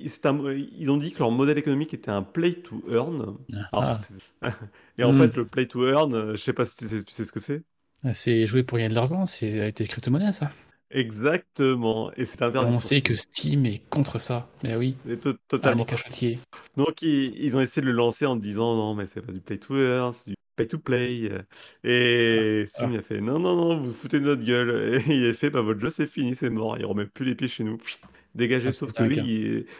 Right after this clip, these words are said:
Speaker 1: leur, leur, leur truc, c'était de s'appuyer sur Steam pour te, pour lancer le jeu. Ils ont pas de lanceur, ils ont rien.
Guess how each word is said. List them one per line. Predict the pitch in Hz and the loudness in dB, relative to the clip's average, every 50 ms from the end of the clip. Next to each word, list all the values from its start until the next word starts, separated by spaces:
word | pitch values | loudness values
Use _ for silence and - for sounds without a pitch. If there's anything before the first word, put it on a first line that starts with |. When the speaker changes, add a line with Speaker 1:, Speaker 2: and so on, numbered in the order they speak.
| - - _ _ - | -20 -20 _ _ 0
Speaker 1:
leur, | 120 120 123 - | 2 2 2 2
leur, | - 123 120 - - | 2 2 0 0 2
leur | - 120 107 101 - - | 0 -2 -2 -2 -6 -8
truc, | - 165 165 | -8 -8 -8
c'était | - - - 139 - | -8 -8 -10 -10 -10
de | - | -8
s'appuyer | - 120 - - - | -10 -12 -12 -10 -12
sur | 131 120 | -12 -12
Steam | - - - 160 147 | -10 -8 -6 -6 -6
pour | - - 104 | -8 -12 -12
te, | - - 113 | -6 -4 -4
pour | 101 - - 120 | -4 -4 -4 -2
lancer | 110 107 104 - 113 | -2 -2 -4 -6 -8
le | 98 | -6
jeu. | 107 117 | -6 -6
Ils | 104 107 | -6 -6
ont | - | -4
pas | - 123 107 | -4 -4 -2
de | 107 | -2
lanceur, | 110 107 104 - - 139 127 | -4 -4 -4 -6 -8 -8 -6
ils | 117 104 101 | -6 -6 -6
ont | 104 | -8
rien. | 95 107 123 131 | -8 -8 -10 -10